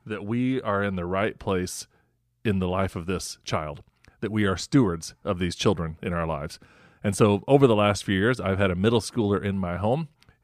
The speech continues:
uh, one girl or the other, and it's been fun to be a parent of a middle school student. But also, in addition to that, over the last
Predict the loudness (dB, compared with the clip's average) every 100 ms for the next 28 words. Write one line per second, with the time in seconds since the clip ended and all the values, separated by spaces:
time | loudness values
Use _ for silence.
0 | -8 -6 -6 -8 -10 -6 -4 -4 -6 _
1 | _ -4 -2 0 0 -2 -2 -2 0 0
2 | -4 -16 _ -6 -2 0 0 -4 -8 -8
3 | -4 -4 -2 -2 0 0 -2 -4 -6 -4
4 | -2 -2 -2 -2 -4 -6 -8 -6 -4 -4
5 | -6 -4 -4 -4 -6 -10 -10 -14 _ _
6 | _ _ _ _ 0 4 6 6 4 4
7 | 6 2 2 -2 -2 0 0 -4 -20 -20
8 | _ 2 4 4 2 0 -2 -6